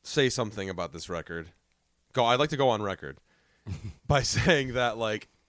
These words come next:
Speaker 1: number one,
Speaker 2: Hmm.
Speaker 1: I like Mastodon.
Speaker 2: Me too.
Speaker 1: I've always loved Mastodon.
Speaker 2: Me too.
Speaker 1: I think they're fantastic. Uh, and after listening to this album front to back, I almost instantly regretted choosing this album.
Speaker 2: <laughs> Why?
Speaker 1: And I'll tell you why.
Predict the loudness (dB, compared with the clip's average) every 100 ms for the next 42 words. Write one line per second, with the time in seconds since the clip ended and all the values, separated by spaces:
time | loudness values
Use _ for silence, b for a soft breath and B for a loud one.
0 | _ -2 2 4 4 2 -6 _ -12 -12
1 | -6 -2 0 0 -4 -8 -10 -16 -18 -20
2 | _ -12 -10 -4 0 2 0 0 -6 -6
3 | -10 -10 -10 -10 -12 -16 -18 _ -18 -16
4 | -12 -12 -12 -12 -14 -14 -18 -20 _ b
5 | b b b b b b -6 -2 0 0
6 | -2 -2 -6 -10 _ _ _ _ _ _
7 | _ _ _ _ -4 -2 -2 -4 -8 -12
8 | -16 _ _ _ _ _ _ _ _ _
9 | _ _ _ _ -20 -18 -16 -16 -8 -2
10 | 0 0 0 0 -2 -2 -4 -2 -2 -4
11 | -2 0 0 -4 -6 -6 -6 -4 -2 -2
12 | -6 -10 -6 -4 -4 -6 -8 -10 -10 -8
13 | -10 -6 -6 -8 -8 -10 -10 -14 -12 -12
14 | -8 -2 2 4 2 0 0 0 -6 -4
15 | 0 0 0 -2 0 0 -2